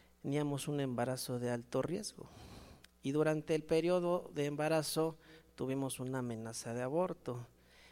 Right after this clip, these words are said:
Y dentro de esa amenaza de aborto no sabían si a mi esposa quitarle el apéndice o quitarle, este, la,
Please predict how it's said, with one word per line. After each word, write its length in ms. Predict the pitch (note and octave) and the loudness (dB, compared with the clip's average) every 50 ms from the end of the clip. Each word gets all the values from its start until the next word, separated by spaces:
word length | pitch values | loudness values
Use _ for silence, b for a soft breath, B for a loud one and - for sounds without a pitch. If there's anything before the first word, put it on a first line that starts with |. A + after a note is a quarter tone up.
| B B | B B
Y 100 | C3 C#3+ | -2 0
dentro 320 | D3+ D#3+ D#3+ - E3 D#3+ | 0 0 0 0 0 0
de 60 | D#3+ | 0
esa 160 | D3+ - D#3+ | 0 0 -2
amenaza 520 | D3+ D#3 D#3+ D#3+ D#3+ E3 E3+ D#3+ D#3 D#3+ D#3+ | 0 0 0 0 0 0 0 0 0 0 2
de 80 | D#3+ | 2
aborto 540 | D#3+ D#3+ E3 D#3 D3+ D#3+ - D#3 D#3 D#3 D#3 - B B B B B B B B B B B B B B _ _ _ _ | 4 4 2 2 0 0 0 0 0 0 -2 -8 B B B B B B B B B B B B B B _ _ _ _
no 160 | - D3+ F3 E3+ | 0 2 2 2
sabían 580 | - F3 E3 D#3+ D#3+ E3+ F3 E3+ D#3+ D#3 D3 | 4 6 6 6 6 6 6 6 6 4 2
si 500 | - - - C3 B2+ B2 A#2+ A#2+ A#2+ A#2 - - | 0 -2 -4 -2 -2 -2 -2 -4 -6 -6 -8 -8
a 100 | C3 B2 | -6 -4
mi 100 | C3 C3 | -4 -4
esposa 400 | B2 - - D3+ D3+ D3+ D3 C#3 | -6 -4 -4 -2 -2 -2 -2 -4
quitarle 380 | - C#3 - - C3+ C#3 C#3 | -4 -6 -6 -6 -4 -4 -4
el 100 | B2+ A#2+ | -4 -4
apéndice 1000 | A#2 A2+ - - D3 D3+ D#3+ D#3 D3+ D#3 D3+ D3+ - - C#3+ D3+ C#3+ C#3+ D3 D3 D3 C#3 - - - | -4 -6 -6 -6 -6 -4 -4 -4 -2 -4 -4 -4 -4 -2 -2 0 0 0 -2 -2 -4 -8 -14 -12 -12
o 80 | - | -10
quitarle, 680 | - - - - - C3+ C3+ B2+ B2+ B2 B2 A2+ A2+ A#2 - - - - B B B B B B B B | -10 -10 -12 -6 -2 0 0 0 0 -2 -2 -2 -4 -4 -8 -16 -20 -20 B B B B B B B B
este, 380 | - A#2 A#2 - - - C#3 C#3+ | -8 -8 -8 -8 -8 -8 -6 -6
la, 200 | A#2+ - - | -6 -6 -8